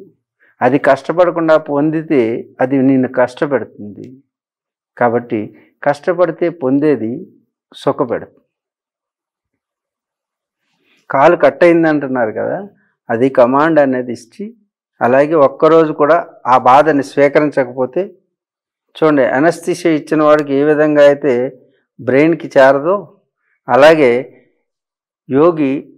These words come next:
సమాధి స్థితి అనేటటువంటి స్థితి ఉంటుంది లోపల. తన వేరు, శరీరం వేరు అనేటువంటి స్థితిని రెండింటిని విడదీస్తాడు. ఏ విధంగా అయితే కొబ్బరికాయ కురుడి, కొబ్బరికాయ కొట్టామనుకోండి, రెండు పగిలిపోతాయి.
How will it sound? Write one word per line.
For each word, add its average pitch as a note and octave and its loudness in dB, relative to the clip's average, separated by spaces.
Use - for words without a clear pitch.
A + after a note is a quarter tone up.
సమాధి D3+ 2
స్థితి - -10
అనేటటువంటి C#3+ -2
స్థితి B2+ -8
ఉంటుంది G#2+ -6
లోపల. G#2+ -6
తన C#3+ 0
వేరు, E3 2
శరీరం E3 0
వేరు D3+ 0
అనేటువంటి C#3+ -4
స్థితిని C#3+ -2
రెండింటిని D#3+ 0
విడదీస్తాడు. C#3 -2
ఏ D3+ 2
విధంగా E3+ 4
అయితే E3 2
కొబ్బరికాయ D#3 4
కురుడి, C#3+ 0
కొబ్బరికాయ E3 4
కొట్టామనుకోండి, D3 0
రెండు E3 2
పగిలిపోతాయి. C3+ -4